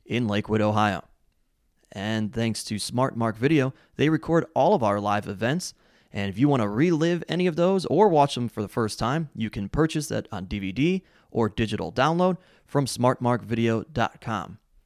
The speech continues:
And additionally, head to powerbomb dot T V, sign up using the code absolute, and you will get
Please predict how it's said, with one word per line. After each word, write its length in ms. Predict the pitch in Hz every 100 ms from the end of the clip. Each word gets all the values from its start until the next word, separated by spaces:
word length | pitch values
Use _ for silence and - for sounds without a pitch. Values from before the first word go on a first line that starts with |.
| _ -
And 120 | 95
additionally, 560 | 92 131 156 143 131 127 _ _
head 200 | - 151 160
to 140 | 123
powerbomb 760 | - 131 185 185 123 120 113 104
dot 260 | 113 -
T 260 | - 120 107
V, 340 | 98 123 170 -
sign 380 | - 135 180
up 200 | 151 143
using 320 | 110 127 127 123
the 120 | 107
code 340 | - 113 107 -
absolute, 800 | 117 135 - - 110 98 156 156 _ _ _ -
and 260 | 98 95
you 200 | 98 139
will 160 | 185 123
get 240 | 98 104